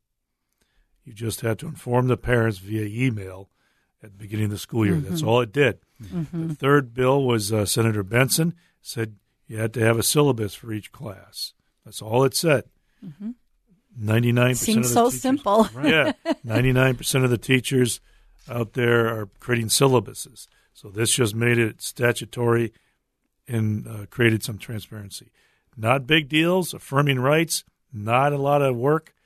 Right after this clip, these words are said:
Speaker 1: stuff that they're doing, just letting parents know that they have the right, they're partners,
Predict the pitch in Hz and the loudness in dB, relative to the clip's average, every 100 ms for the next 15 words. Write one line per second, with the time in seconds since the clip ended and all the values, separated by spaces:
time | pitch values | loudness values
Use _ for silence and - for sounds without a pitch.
0 | _ _ _ - - 123 120 127 123 110 | _ _ _ -18 -6 -2 0 0 2 2
1 | 104 131 147 151 123 120 101 120 127 151 | 4 4 4 2 -2 -4 -6 0 2 2
2 | 127 131 131 117 123 117 110 101 120 117 | 0 0 2 0 2 2 2 -2 -2 2
3 | 120 127 117 110 110 - _ _ 107 98 | 2 2 0 0 0 -4 _ _ -20 -8
4 | 127 127 127 127 | 2 2 2 -2